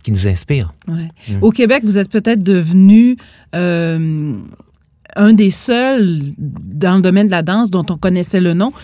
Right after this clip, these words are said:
Speaker 2: c'est-à-dire dont tout le monde connaissait le nom, surtout à, à, à, au moment du, du duo que vous formiez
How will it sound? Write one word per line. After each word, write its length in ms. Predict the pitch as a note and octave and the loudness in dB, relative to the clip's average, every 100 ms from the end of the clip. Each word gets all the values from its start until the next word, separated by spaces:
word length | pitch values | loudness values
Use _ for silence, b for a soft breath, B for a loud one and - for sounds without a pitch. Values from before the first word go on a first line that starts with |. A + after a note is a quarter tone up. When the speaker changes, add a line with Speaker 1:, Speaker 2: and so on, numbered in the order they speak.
| B | B
Speaker 2:
c'est-à-dire 460 | - F#3+ E3 G3+ G3+ - | -4 -2 0 -2 -2 -4
dont 180 | F3+ F3 | -6 -4
tout 160 | - | 4
le 60 | G#3+ | 4
monde 240 | G3 A3+ | 4 2
connaissait 360 | A3+ F#3 F3 F3+ | 0 -2 -2 -2
le 40 | |
nom, 120 | G3 C4 B | -2 -4 B
surtout 320 | - A3+ C#4+ D#4+ | -12 -8 -6 -4
à, 140 | F#3 F#3 F3+ | -4 -4 -6
à, 240 | F3 F3 | -6 -6
à, 40 | F3 D3+ D3+ | -6 -8 0
au 80 | F#3+ | 4
moment 300 | F#3+ F#3 A#3 | 4 2 0
du, 340 | G3 F3 E3+ | -2 -2 -4
du 180 | D#3 E3 | -4 -4
duo 300 | D3+ F3 G3+ | -4 -2 -2
que 160 | G#3+ F#3+ | -4 -6
vous 120 | D3 | -6
formiez 460 | - E3+ D#3+ F3+ | -6 -4 -2 -2